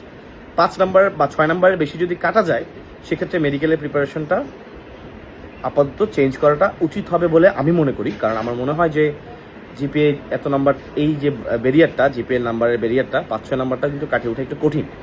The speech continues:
কারণ, আহ, এটা একটু বাস্তবতা বলি, কারণ যদি ধরো তোমার ফোর পয়েন্ট ফাইভ বা সিক্স থেকে থাকে বা একটু কম থেকে থাকে actually, তখন, আহ, ফোর পয়েন্ট ফাইভের কম, ধরো তার মানে তোমার অবশ্যই একটু এইচএসসিতে অবশ্যই কিছু না কিছু গ্যাপ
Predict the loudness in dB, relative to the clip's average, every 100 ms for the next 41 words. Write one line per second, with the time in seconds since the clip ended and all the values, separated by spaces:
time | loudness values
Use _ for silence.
0 | -18 -18 -16 -10 -2 -2 -2 -6 -14 -16
1 | -8 -2 -2 -2 0 0 2 4 6 4
2 | 4 4 4 4 0 0 0 0 2 2
3 | 0 -6 -18 -18 0 2 4 4 4 4
4 | 2 -2 -4 -2 0 2 2 2 4 4
5 | 4 2 2 2 0 -2 -4 -2 -2 -4
6 | -12 -16 -16 -4 -4 0 -2 -4 -10 -16
7 | -16 -8 2 6 8 10 8 6 2 4
8 | 4 6 6 6 4 -4 -16 -2 -2 0
9 | 0 0 -4 -6 -10 0 2 2 0 0
10 | 0 -2 -10 -10 -8 0 2 2 0 -8
11 | 0 0 0 -8 -8 -4 -2 -2 -2 -2